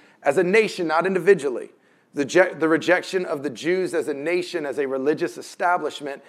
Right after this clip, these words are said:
that then opened the door for the gospel to spread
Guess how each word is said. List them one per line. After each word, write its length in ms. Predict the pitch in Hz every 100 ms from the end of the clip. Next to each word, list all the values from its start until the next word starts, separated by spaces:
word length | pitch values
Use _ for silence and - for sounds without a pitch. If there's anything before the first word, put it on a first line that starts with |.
| - _ _
that 180 | 147 147
then 160 | 156 -
opened 300 | 160 160 165
the 60 | 135
door 240 | 151 143
for 120 | 147
the 100 | 131
gospel 420 | 120 131 123 -
to 80 | 127
spread 500 | - - 131 123 139